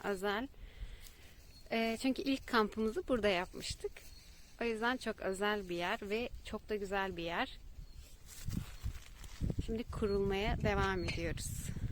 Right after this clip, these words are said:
Eşyaları şöyle bıraktık. Ama öncelikle ateş yakmamız gerekiyor.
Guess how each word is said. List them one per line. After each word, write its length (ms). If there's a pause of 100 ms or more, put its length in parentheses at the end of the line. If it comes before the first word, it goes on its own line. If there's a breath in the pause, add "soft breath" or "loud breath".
(1160 loud breath)
Eşyaları 540
şöyle 360
bıraktık. 800 (560)
Ama 220
öncelikle 500
ateş 340
yakmamız 460
gerekiyor. 480